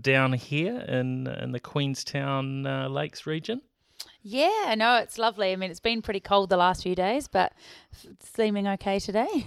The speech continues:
Speaker 2: <laughs>
Speaker 1: Yeah. Well, I'm very keen to, to hear your, uh, your story. Uh, you've attracted quite a bit of attention, I think, over the, over the last couple of years, uh, with the Kiwi Water Park that you've launched, and I've seen it all over social media. You've been on T V news,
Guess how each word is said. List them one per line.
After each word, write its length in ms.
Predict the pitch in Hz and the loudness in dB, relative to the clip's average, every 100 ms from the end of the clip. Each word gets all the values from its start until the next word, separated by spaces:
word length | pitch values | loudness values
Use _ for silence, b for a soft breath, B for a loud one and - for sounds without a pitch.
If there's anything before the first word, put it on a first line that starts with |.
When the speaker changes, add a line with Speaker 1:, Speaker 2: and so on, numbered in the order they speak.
| 294 | 0
Speaker 2:
<laughs> 120 | - | 0
Speaker 1:
Yeah. 480 | - 113 139 165 101 - B B B | -4 -2 0 0 -4 -6 B B B
Well, 300 | - 202 196 - | 4 6 6 6
I'm 220 | 196 180 | 4 6
very 240 | 214 226 | 4 4
keen 240 | - 208 190 | 4 0 0
to, 200 | - 160 | 2 2
to 240 | - - | 0 -2
hear 320 | 156 - 202 180 | -2 4 6 6
your, 540 | 160 151 156 175 151 - | 4 0 2 2 0 -2
uh, 240 | 147 131 | 0 0
your 260 | 113 147 165 | 2 4 4
story. 720 | - - 123 113 104 123 202 - | 2 0 4 6 4 2 -2 -4
Uh, 480 | 127 127 131 131 110 | -2 0 2 2 0
you've 240 | 135 123 | -2 -4
attracted 380 | 127 - 180 131 | -4 2 2 2
quite 240 | - 143 | 0 0
a 20 | 117 | 2
bit 140 | 120 | 0
of 80 | 104 | 0
attention, 480 | 104 165 175 - 185 | 0 0 0 0 0
I 100 | 104 | 0
think, 300 | - 107 113 | -2 0 0
over 160 | 110 | 0
the, 160 | 104 101 - | 0 -2 4
over 200 | 120 113 | 4 4
the 80 | 110 | 2
last 320 | 120 139 - | 4 2 -2
couple 260 | 139 - | -8 -6
of 60 | 113 | -4
years, 500 | 104 92 104 - - | -2 -2 -2 -6 -8
uh, 420 | 117 117 113 110 113 B B | -4 -4 -2 -2 -6 B B
with 160 | 123 110 | -2 -2
the 80 | |
Kiwi 420 | - - 147 131 113 | -4 0 0 0 -2
Water 300 | 110 127 139 | 2 2 2
Park 300 | - 120 - | 0 -2 -4
that 80 | 117 | -6
you've 220 | 107 98 | -6 -4
launched, 460 | 104 113 147 - 127 | -2 -2 -4 -6 -4
and 120 | 110 | -2
I've 100 | 101 | -4
seen 280 | - 127 113 | -2 0 0
it 100 | 113 | 0
all 180 | 135 | 2
over 220 | 127 117 107 | 2 2 -2
social 420 | - 113 - 107 | -4 -6 -4 -4
media. 380 | 123 143 139 131 | -2 -2 -2 -4
You've 220 | 117 98 | -6 -6
been 160 | 95 | -8
on 100 | 92 | -8
T 300 | 87 - 156 | -10 -6 -6
V 180 | 127 131 | -4 -6
news, 640 | 123 127 131 131 131 - | -2 0 2 0 -2 -8